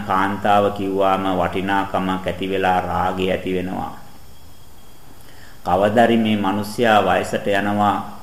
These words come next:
මේ මිනිස්යාගේ වටිනාකමක් නෑ. ජාතිය ජරාවටපත් වෙනවා. වේදනාවටපත් වෙනවා. අනිත්‍යතාවයේ ධර්මතාවයක් මෙතන පවතින්නේ කියලා අනිත්‍යයෙන් බැලුවාම, පිළිකුලෙන් බැලුවාම,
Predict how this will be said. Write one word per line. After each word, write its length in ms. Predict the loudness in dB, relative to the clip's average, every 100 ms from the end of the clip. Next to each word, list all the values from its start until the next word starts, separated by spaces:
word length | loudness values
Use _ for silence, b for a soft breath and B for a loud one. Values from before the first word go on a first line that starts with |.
| -14 -14 -14 -14 -16 -16 -16 -10
මේ 180 | -4 -2
මිනිස්යාගේ 680 | 0 0 0 4 4 4
වටිනාකමක් 800 | 2 0 0 2 2 0 0 -2 -4
නෑ. 340 | -2 -2 -2
ජාතිය 480 | 0 2 2 0 -2
ජරාවටපත් 880 | 0 0 2 2 2 0 -4 -6 -4
වෙනවා. 420 | -4 -2 0 0 -2 -6 -14 -16 -16 -16 -16 -14 -8
වේදනාවටපත් 1120 | -2 0 2 2 2 2 0 -2 -2 -4 -4
වෙනවා. 400 | -2 0 0 -2 -4 -14 -14 -16 -16 -12
අනිත්‍යතාවයේ 1000 | -6 -2 -2 -2 -4 -2 0 2 0 -2
ධර්මතාවයක් 840 | -4 -6 -6 -4 -2 0 0 -4 -4
මෙතන 280 | -6 -6 -6
පවතින්නේ 760 | -4 -4 -4 -6 -6 -4 -4
කියලා 460 | -4 -4 -2 0 0 -2 -12 -16 -16 B B B B B
අනිත්‍යයෙන් 720 | -2 0 0 -2 -2 -2 0
බැලුවාම, 640 | 0 2 4 6 4 0
පිළිකුලෙන් 680 | -2 -2 -2 -2 -2 0 0
බැලුවාම, 520 | 0 0 2 2 2